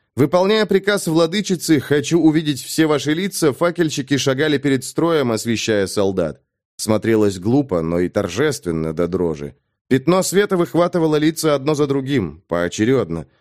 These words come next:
Слитная масса войска распадалась на отдельных людей,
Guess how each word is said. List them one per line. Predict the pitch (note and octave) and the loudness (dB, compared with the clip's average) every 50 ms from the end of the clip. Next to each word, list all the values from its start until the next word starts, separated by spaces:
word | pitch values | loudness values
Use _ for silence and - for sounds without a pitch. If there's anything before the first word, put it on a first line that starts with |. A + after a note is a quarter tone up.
| _ _ - | _ _ -12
Слитная | - - A2 B2 A#2+ - - G#2 G#2 G2+ | -6 -2 0 0 0 0 0 0 0 0
масса | G#2 G#2+ G#2 F#2+ - - G#2 | 0 0 0 -2 -2 -2 -2
войска | G2 G#2+ C3 D3 C3 C#3 - G#2 | 0 2 2 2 2 0 -2 -2
распадалась | G2 F#2+ - - G2 F#2+ A#2 A#2+ A#2+ A2 G2 - | -2 -2 -2 -2 0 0 2 2 2 0 -2 -2
на | G2 G2+ F#2+ | -2 -2 -2
отдельных | F#2+ F2+ F2 G2+ A2 G#2 G2+ G2+ F#2 - | -2 -2 0 0 0 2 0 -2 -2 -2
людей, | G2 G2+ G#2 A2 A#2+ G#2+ F2 D2+ - | -4 -4 -2 0 0 0 -2 -2 -6